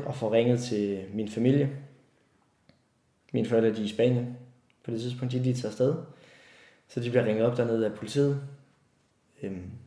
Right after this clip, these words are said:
og finder selvfølgelig bare det første fly hjem. Min mor og morfar bor her i byen, de tog derud med det samme,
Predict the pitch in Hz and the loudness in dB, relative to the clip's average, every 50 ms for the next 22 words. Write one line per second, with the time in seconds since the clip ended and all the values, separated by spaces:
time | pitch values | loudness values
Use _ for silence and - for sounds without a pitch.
0 | - - - 113 - - 110 107 104 104 - - 101 95 92 101 95 95 - - | -20 -18 -18 -16 -6 -4 -4 -2 -2 -6 -6 -8 -8 -6 -6 -6 -6 -6 -4 -4
1 | 110 127 127 - 104 - - 110 107 107 107 107 - - - - - - _ _ | -4 -4 -4 -10 -14 -8 -4 -2 0 0 0 0 -2 -6 -10 -16 -18 -20 _ _
2 | _ _ _ _ _ _ _ _ _ _ _ _ _ _ _ _ _ _ _ _ | _ _ _ _ _ _ _ _ _ _ _ _ _ _ _ _ _ _ _ _
3 | _ _ - 123 117 120 117 113 110 110 113 120 120 - 117 110 113 110 107 110 | _ _ -4 -2 2 4 6 6 6 6 4 4 4 2 0 0 0 0 0 0
4 | 107 117 113 113 113 - 113 - - 117 110 107 110 110 107 107 107 - 110 110 | -2 0 0 -2 -2 -4 -6 -4 -4 -2 -2 0 -2 -2 -4 -6 -6 -4 -4 -4
5 | 113 120 127 | -2 -2 -2